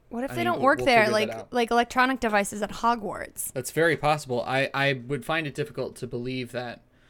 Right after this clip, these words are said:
Speaker 2: Planet Haircut doesn't have any electronics because it, I feel like it's difficult. I mean, maybe they're
Speaker 1: You
Speaker 2: just
Speaker 1: think
Speaker 2: using
Speaker 1: they're
Speaker 2: the
Speaker 1: using
Speaker 2: b-,
Speaker 1: clippers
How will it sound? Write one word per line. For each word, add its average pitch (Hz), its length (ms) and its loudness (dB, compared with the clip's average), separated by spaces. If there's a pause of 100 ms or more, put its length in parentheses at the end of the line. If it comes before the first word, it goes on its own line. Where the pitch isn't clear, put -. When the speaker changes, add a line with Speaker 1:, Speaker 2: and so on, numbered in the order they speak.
(760)
Speaker 2:
Planet 120 500 -4
Haircut 120 540 -4
doesn't 123 280 -6
have 123 220 -8
any 143 160 -4
electronics 160 680 -8
because 123 340 -8
it, 120 180 -8
I - 60 -16
feel 131 140 -6
like 120 100 -6
it's 117 160 -14
difficult. 117 480 -10
I 123 60 -8
mean, 143 160 -2
maybe 143 180 4
they're 392 120 2
Speaker 1:
You 480 60 0
Speaker 2:
just 554 120 4
Speaker 1:
think 508 80 4
Speaker 2:
using 554 160 6
Speaker 1:
they're 427 100 8
Speaker 2:
the 359 80 2
Speaker 1:
using 415 260 4
Speaker 2:
b-, - 60 -2
Speaker 1:
clippers 453 680 8